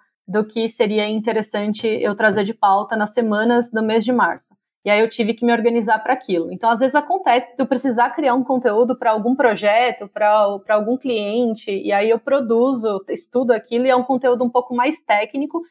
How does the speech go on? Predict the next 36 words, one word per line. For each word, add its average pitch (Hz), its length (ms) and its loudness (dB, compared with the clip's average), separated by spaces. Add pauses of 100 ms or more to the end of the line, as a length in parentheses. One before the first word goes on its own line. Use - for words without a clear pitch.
(140)
mas 240 180 0
eu 269 100 2
sempre 320 520 0
mesclo 262 520 0
com 277 140 -4
um 262 60 -2
pouco 254 280 -2
de 233 80 -4
história, 240 580 0 (200)
porque 277 220 0
eu, 311 400 2
é 254 100 2
o 285 100 0
conteúdo 311 360 0
que - 80 -4
eu 349 80 0
gosto 320 220 0
de 330 100 0
ler. 190 200 0
Eu 196 100 -4
falo 240 180 0
assim, 254 240 -2
"Bom, 247 200 0
não 262 100 -4
sei 339 260 -2
se, 247 380 -2
se - 120 -4
é 240 60 4
uma 240 140 0
receita 220 540 -4 (100)
de 190 100 -10
sucesso 220 460 0
pra 233 120 -2
todo 233 220 -2
mundo, 202 300 0 (260)
mas 226 220 4